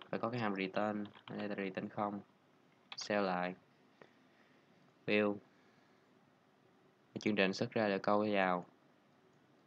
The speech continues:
Nghĩa là quá trình compile thành công. À, mình dùng cách hai là đây, nhấp vô đây. Cũng ra chương trình luôn, là phím tắt thôi. Hoặc mình có thể gặp trình xong, mình nhấn phím F năm.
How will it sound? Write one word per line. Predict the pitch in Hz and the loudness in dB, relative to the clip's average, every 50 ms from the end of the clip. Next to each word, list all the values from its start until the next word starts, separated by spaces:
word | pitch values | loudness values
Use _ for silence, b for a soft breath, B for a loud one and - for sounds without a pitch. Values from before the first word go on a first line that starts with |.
| - - - _ _ _ - - - - - - - - - - - - - - _ _ _ - _ _ _ _ _ _ _ _ _ _ - _ - | -20 -20 -20 _ _ _ -20 -20 -20 -20 -20 -20 -20 -20 -20 -20 -20 -20 -20 -20 _ _ _ -20 _ _ _ _ _ _ _ _ _ _ -8 _ 4
Nghĩa | 117 110 117 | 4 6 6
là | 113 | 6
quá | 104 110 117 - | 8 6 6 6
trình | 120 107 101 | 6 4 6
compile | 95 95 95 98 98 101 | 4 4 6 4 4 4
thành | 98 90 92 | 4 2 0
công. | 92 - 95 98 101 98 - - - - - - - B B B B B B B B B B B _ _ _ _ | 0 0 0 0 -2 -4 -10 -16 -20 -20 -20 -20 -20 B B B B B B B B B B B _ _ _ _
À, | 101 95 95 | 0 2 4
mình | 95 98 98 | 4 4 4
dùng | 98 95 95 | 2 2 2
cách | 90 117 - | 2 2 2
hai | - 117 107 107 104 101 | 2 4 4 4 4 4
là | 98 95 | 4 2
đây, | 98 101 104 101 | 2 2 2 0
nhấp | 101 107 110 117 - | 0 -2 -4 -2 -2
vô | 113 104 | -2 0
đây. | 104 104 101 101 98 - - _ _ _ _ _ _ _ _ _ _ _ _ _ _ _ - - - _ | 0 0 -2 -2 -4 -10 -18 _ _ _ _ _ _ _ _ _ _ _ _ _ _ _ -20 -20 -20 _
Cũng | - - 92 107 120 | 0 0 2 2 2
ra | 117 110 | 2 0
chương | 107 - 104 98 | 0 -2 -4 -4
trình | - 98 98 98 | -4 -4 -4 -2
luôn, | 95 101 101 101 101 - - - | -2 -2 -2 -4 -6 -8 -10 -4
là | - 92 92 | -2 -2 -2
phím | 98 107 113 | 0 -2 -2
tắt | - 120 117 - | 0 -2 -2 -2
thôi. | - 117 107 104 101 - - B B B B - - | -4 -6 -4 -6 -8 -10 -16 B B B B -10 -6
Hoặc | - 95 - - | -6 -6 -4 -2
mình | - 104 98 98 | -2 -2 0 0
có | 104 120 | 0 2
thể | 117 104 101 113 127 | 4 4 4 4 4
gặp | 123 117 113 101 - - | 2 2 2 2 2 2
trình | - 104 98 | 2 2 2
xong, | 95 110 107 104 107 107 107 107 | 4 6 6 6 6 4 2 0
mình | 104 98 98 | -2 0 0
nhấn | 107 110 | 0 0
phím | 110 - 127 | 0 0 0
F | - - - | 0 0 0
năm. | - 113 110 107 104 101 | 0 2 2 2 0 -2